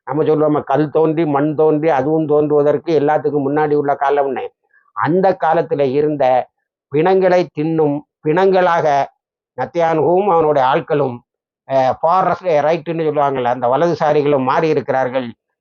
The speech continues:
இவர்களுடைய தோல்வியை நமது கண்ணுக்கு முன்னாடி பார்ப்போம்.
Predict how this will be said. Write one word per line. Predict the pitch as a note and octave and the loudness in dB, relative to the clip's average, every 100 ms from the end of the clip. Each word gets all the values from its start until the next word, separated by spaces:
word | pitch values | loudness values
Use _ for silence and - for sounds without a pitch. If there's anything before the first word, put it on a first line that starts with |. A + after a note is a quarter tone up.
| _ A#2+ | _ -14
இவர்களுடைய | C#3+ D#3+ D#3+ D#3 D3 C#3+ | -2 0 2 2 2 0
தோல்வியை | - D#3+ F3 E3+ F3 A3 A3 | 0 0 0 0 2 2 0
நமது | - D3 C#3 | -2 -4 -4
கண்ணுக்கு | - C3+ F3 D#3 C#3+ | -4 -6 -4 -10 -10
முன்னாடி | D#3 D#3+ D3+ - | -4 -2 -2 -2
பார்ப்போம். | C3+ - D3 G3 C4 | -2 -2 -2 -2 -2